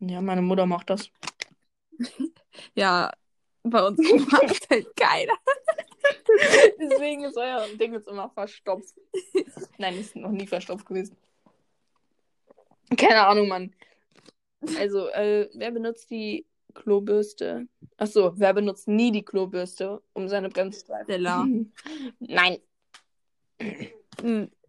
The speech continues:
Speaker 2: yes.
Speaker 1: Okay, ähm, wer drückt jedem seine Meinung auf?
Speaker 2: Äh.
Speaker 1: Lise. Manchmal ist das so,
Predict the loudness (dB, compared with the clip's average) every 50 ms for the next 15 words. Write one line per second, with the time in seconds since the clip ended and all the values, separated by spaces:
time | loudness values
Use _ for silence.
0 | _ _ _ _ -4 -2 0 0 -2 -2 -8 -18 -20 -20 -20 -20 _ -10 -10 -10
1 | -10 -12 _ -6 -2 -2 0 0 0 0 0 0 0 -2 -4 -10 _ _ _ -20
2 | _ _ _ _ _ _ _ _ _ _ _ _ _ _ _ _ _ _ _ _
3 | 2 4 4 4 4 2 0 0 -2 -2 -6 -12 -18 -14 -10 -8 -6 -4 -2 -2
4 | -2 -2 -2 0 0 0 0 -2 -2 -4 -4 -6 -6 -8 -8 -6 -6 -6 -6 -6
5 | -10 -14 _ _ _ _ _ _ _ _ _ _ _ _ _ _ _ _ _ _
6 | _ _ _ _ _ _ _ _ _ _ _ _ _ _ _ -10 -8 -8 -8 -8
7 | -8 -8 -10 -10 -12 -14 _ -2 2 4 6 6 6 6 4 4 2 2 0 0
8 | -6 -16 -20 -20 -16 -2 0 0 2 2 0 -4 -4 -6 -8 -8 -6 -6 -6 -6
9 | -6 -8